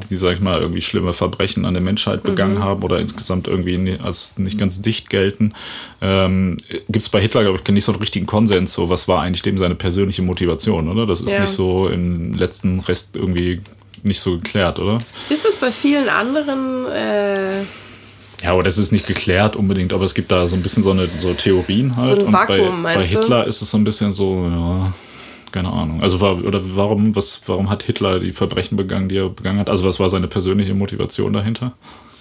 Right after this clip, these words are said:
Speaker 1: Kannst du das, hast du da eine, eine Theorie?
Speaker 2: Mm, also, weiß ich nicht, ich würd das relativ grob irgendwie so sagen, grundsätzliches Machtbedürfnis und das hat sich dann, also weiß ich nicht, das ist einfach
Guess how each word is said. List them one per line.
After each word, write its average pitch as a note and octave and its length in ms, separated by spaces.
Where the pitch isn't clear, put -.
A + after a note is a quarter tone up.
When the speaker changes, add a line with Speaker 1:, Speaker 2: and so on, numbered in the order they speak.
Speaker 1:
Kannst G#2+ 200
du G2 80
das, - 340
hast F#2 220
du - 40
da F#2+ 120
eine, F#2 200
eine F2+ 260
Theorie? A2 420
Speaker 2:
Mm, D#3+ 640
also, F#3 320
weiß F#3+ 220
ich E3+ 60
nicht, F3 160
ich E3+ 100
würd G#3 160
das - 220
relativ A3+ 480
grob A3 240
irgendwie G#3 240
so G3 100
sagen, F#3+ 520
grundsätzliches A3 720
Machtbedürfnis A#3 760
und A3 200
das G3 140
hat G3 220
sich G#3 160
dann, G3 340
also F#3+ 220
weiß G3+ 160
ich F3+ 80
nicht, F3+ 220
das G3+ 100
ist F#3 180
einfach - 320